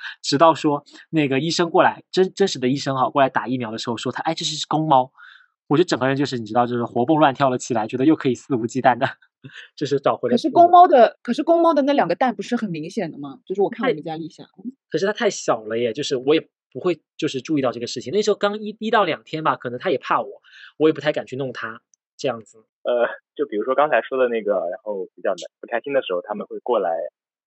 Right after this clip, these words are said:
Speaker 3: 安慰你，我，我，我理解为那是安慰，然后
Speaker 1: 也可能是嘲讽。
Speaker 3: 虽然他们跟你不一定，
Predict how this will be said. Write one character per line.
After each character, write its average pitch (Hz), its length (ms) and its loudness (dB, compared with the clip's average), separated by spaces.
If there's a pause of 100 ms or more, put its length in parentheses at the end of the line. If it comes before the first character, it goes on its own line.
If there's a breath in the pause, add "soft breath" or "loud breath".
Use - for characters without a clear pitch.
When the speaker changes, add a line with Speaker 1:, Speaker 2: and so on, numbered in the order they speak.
(100)
Speaker 3:
安 135 140 2
慰 143 120 0
你， - 160 -14
我， 95 160 -6
我， 101 140 -2 (100)
我 107 100 -2
理 104 140 -6
解 117 140 0
为 87 120 -8
那 104 120 -4
是 - 120 -8
安 110 180 0
慰， 113 220 -2 (340 loud breath)
然 92 120 -2
后 - 340 -6 (260)
Speaker 1:
也 185 120 2
可 - 80 4
能 147 80 0
是 127 80 -4
嘲 127 260 0
讽。 - 20 -12
Speaker 3:
虽 147 80 2
然 - 0 -
他 - 0 -
们 117 80 -6
跟 - 60 -20
你 - 80 -20
不 123 60 -4
一 104 80 -4
定， - 220 -10